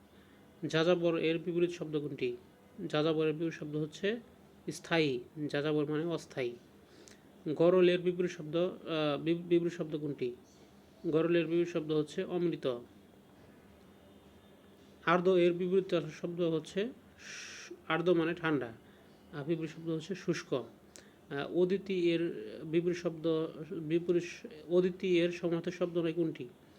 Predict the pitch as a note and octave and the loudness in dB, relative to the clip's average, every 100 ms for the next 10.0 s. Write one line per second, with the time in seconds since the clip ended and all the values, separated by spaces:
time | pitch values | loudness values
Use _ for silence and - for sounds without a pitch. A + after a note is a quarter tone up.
0 | - - - - - D#3+ F3 F#3 E3+ E3 | -20 -20 -20 -18 -4 -2 0 2 2 2
1 | D#3+ E3 E3+ G3 A3 B3 - - - - | 0 -2 -2 0 0 -2 -12 -20 -20 -20
2 | - - - D3+ D3 C#3 - - - - | -20 -20 -4 0 0 -2 -6 -14 -20 -20
3 | - F#3+ F3+ E3+ C#3 A#2+ - - - - | -2 0 2 2 2 -2 -10 -20 -20 -20
4 | - - F#3 C#3+ D3 D#3 D3 A#2+ - - | -20 -4 -2 0 2 4 2 0 -10 -20
5 | - - - - - - - D3 D#3 F3 | -20 -20 -20 -20 -20 -20 -6 -2 0 2
6 | F3+ E3+ F#3 F3+ E3 F3 E3 D#3+ - D#3+ | 2 2 0 -2 -6 -2 -2 -2 -6 -2
7 | D3+ C#3+ C#3 D#3+ D3+ D#3+ D#3+ E3 - D3+ | 0 0 -4 -6 -6 -2 -2 -2 -4 0
8 | D3+ D#3 - D#3+ D#3+ D#3 D#3 D#3 - G3+ | 0 -2 -4 -4 -2 -2 -4 -6 -6 -6
9 | A3 - - - - - - D3 D#3 | -8 -18 -20 -20 -20 -20 -4 2 4